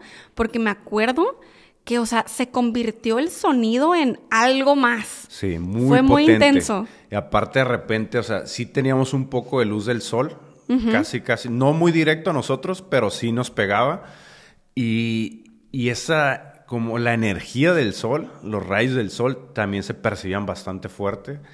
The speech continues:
Speaker 2: Y se creó toda una atmósfera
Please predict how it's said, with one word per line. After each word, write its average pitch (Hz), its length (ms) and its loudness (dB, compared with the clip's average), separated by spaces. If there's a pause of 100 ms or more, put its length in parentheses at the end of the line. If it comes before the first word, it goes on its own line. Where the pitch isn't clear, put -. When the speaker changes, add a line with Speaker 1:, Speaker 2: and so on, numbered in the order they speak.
(460)
Speaker 2:
Y 104 680 -2
se - 220 -8
creó 95 260 -4
toda 107 300 -6
una 110 180 -4
atmósfera 104 920 -8